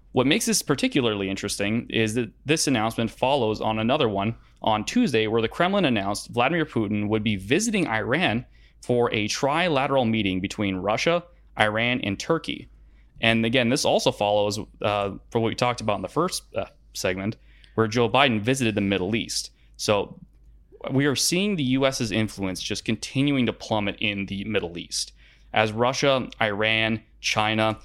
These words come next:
and Saudi Arabia, and many other of these nations are coming together for different,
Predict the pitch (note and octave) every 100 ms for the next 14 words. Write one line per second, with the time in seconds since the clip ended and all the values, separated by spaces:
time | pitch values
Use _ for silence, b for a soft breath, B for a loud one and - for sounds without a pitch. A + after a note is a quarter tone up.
0 | b - G#2+ G#2+ G2+ - - G#2 G#2+ G#2
1 | G#2 G#2 G2+ A2 A#2 C3+ C#3+ A2 A2 A2
2 | G#2+ G2 G2+ G#2 G2+ A2 G#2 - G2+ -
3 | _ - G#2+ G#2 - D3 B2+ A#2 A2 G#2+
4 | G2+ - G#2 G2 - A#2+ B2 A2